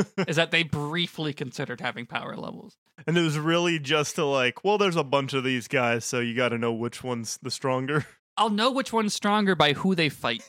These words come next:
Speaker 1: <laughs> Yeah, that's really it.
Speaker 2: Um, also, that's kind of how bounties work.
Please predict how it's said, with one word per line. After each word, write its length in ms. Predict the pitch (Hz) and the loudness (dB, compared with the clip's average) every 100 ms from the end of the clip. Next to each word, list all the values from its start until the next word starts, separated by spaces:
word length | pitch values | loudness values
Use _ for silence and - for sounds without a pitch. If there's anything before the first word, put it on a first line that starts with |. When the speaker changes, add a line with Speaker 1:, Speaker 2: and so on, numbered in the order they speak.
| 277 | -2
Speaker 1:
<laughs> 100 | - 254 - | 2 0 2
Yeah, 160 | 233 - - 208 - | -2 0 2 0 4
that's 260 | 196 165 156 | 2 2 0
really 300 | 143 135 135 | 2 2 2
it. 180 | 135 143 - 190 180 | 0 -2 -10 -8 -2
Speaker 2:
Um, 220 | 170 175 | 0 0
also, 240 | 277 233 | -2 -2
that's 140 | 262 - | -4 -6
kind 420 | - 196 196 226 | -8 -4 0 0
of 140 | 247 | 0
how 160 | 254 262 | 2 2
bounties 440 | 262 254 277 277 | 4 2 2 0
work. 460 | 254 262 254 - - | 2 0 -2 -6 -20